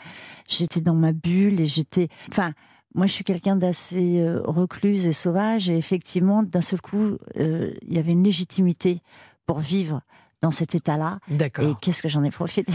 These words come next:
Speaker 2: Oui, mais alors, en sept ans quand même, je voudrais savoir, les gens bougent beaucoup, par exemple, dans le milieu du cinéma ?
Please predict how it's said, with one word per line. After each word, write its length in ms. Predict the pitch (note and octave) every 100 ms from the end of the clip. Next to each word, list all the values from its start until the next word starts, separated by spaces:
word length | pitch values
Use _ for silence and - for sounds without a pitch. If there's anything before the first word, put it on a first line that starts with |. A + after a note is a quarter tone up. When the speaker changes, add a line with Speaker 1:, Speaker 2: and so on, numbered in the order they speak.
| D#3+ E3+
Speaker 2:
Oui, 140 | A#3
mais 80 | G#3
alors, 200 | F3+ F3+
en 80 | F3+
sept 240 | G3+ -
ans 80 | E3+
quand 140 | - D3+
même, 180 | B2+ -
je 80 | -
voudrais 160 | G#3 F3+
savoir, 360 | E3+ C#3+ B2 -
les 160 | F3+ F#3
gens 180 | F3 F#3+
bougent 220 | G3 F3+
beaucoup, 420 | D3 G3 - B3+
par 140 | C4 G3+
exemple, 260 | E3 G#3
dans 140 | G3 F3
le 60 |
milieu 260 | F3 E3+ F3
du 100 | E3+
cinéma ? 480 | - E3+ D#3+ E3+